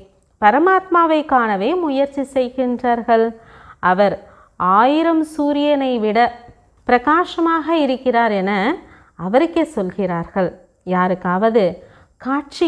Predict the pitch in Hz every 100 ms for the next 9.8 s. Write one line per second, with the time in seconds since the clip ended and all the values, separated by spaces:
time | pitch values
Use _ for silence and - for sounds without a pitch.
0 | 339 208 190 196 - 202 165 - - 202
1 | 220 359 349 247 214 240 285 302 - 285
2 | 262 269 285 220 214 226 226 220 233 -
3 | 196 185 277 480 - - _ - 202 185
4 | 185 190 180 180 175 208 185 - - 180
5 | 190 185 175 175 208 175 170 - - -
6 | - 190 - 185 190 202 302 285 - -
7 | _ 269 311 302 302 277 277 269 262 254
8 | 240 247 240 240 247 233 - _ _ _
9 | 196 196 220 294 294 277 254 262